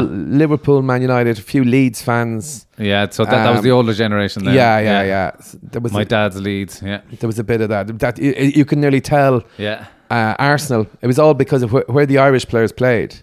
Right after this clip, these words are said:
Speaker 1: Right, yeah. There was
Speaker 2: It's
Speaker 1: a point
Speaker 2: wh-
Speaker 1: when, like, David O'Leary went over
Speaker 2: Yes,
Speaker 1: a few
Speaker 2: well,
Speaker 1: Arsenal
Speaker 2: O-,
Speaker 1: fans.
Speaker 2: you'd O'Leary, Brady and Stapleton.
Speaker 1: Yeah.
Speaker 2: Um, that was, there's a famous picture of when they arrived over. There was four kids. I think it's a f-, it was Stapleton, O'Leary, Brady, and I think there was a fourth guy, Johnny Murphy.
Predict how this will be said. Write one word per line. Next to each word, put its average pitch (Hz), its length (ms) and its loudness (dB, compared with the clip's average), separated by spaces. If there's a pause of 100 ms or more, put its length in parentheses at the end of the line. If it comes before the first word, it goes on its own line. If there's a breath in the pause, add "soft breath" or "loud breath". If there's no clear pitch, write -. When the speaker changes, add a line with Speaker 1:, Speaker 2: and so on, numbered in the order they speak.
Speaker 1:
Right, 107 400 -2
yeah. 104 140 -2
There 110 120 -4
was 110 80 0
Speaker 2:
It's 113 80 -4
Speaker 1:
a - 40 -6
point 117 180 -2
Speaker 2:
wh- 107 40 -4
Speaker 1:
when, 107 120 -4
like, 104 160 -6
David 107 240 -2
O'Leary 107 280 -2
went 104 140 -4
over 135 80 2
Speaker 2:
Yes, 123 280 2
Speaker 1:
a - 40 -14
few 117 80 2
Speaker 2:
well, 123 100 4
Speaker 1:
Arsenal 120 240 0
Speaker 2:
O-, - 20 2
Speaker 1:
fans. 123 80 4
Speaker 2:
you'd 123 120 4
O'Leary, 127 360 2
Brady 120 320 0
and 110 100 -4
Stapleton. 110 680 -2
Speaker 1:
Yeah. 101 220 -4 (140)
Speaker 2:
Um, 98 600 -6 (480 soft breath)
that 120 100 0
was, 113 80 2
there's 110 220 -2
a - 20 -4
famous 120 320 -2
picture 101 540 -2
of 98 160 -8
when 110 100 0
they 107 140 0
arrived 104 400 0
over. 104 400 0 (100)
There 107 80 -6
was 95 100 -8
four 117 360 2
kids. 117 640 -6 (640)
I - 60 -20
think - 100 -18
it's - 160 -12
a - 20 -8
f-, - 260 -16
it 80 80 -12
was 104 200 -6
Stapleton, 131 500 -2
O'Leary, 117 320 2
Brady, 104 480 -2
and 95 100 -8
I 101 40 -6
think 113 180 -8
there 113 60 -8
was 101 100 -12
a 107 60 -6
fourth 117 400 -2
guy, 104 180 -2
Johnny 107 380 -6
Murphy. 110 560 -6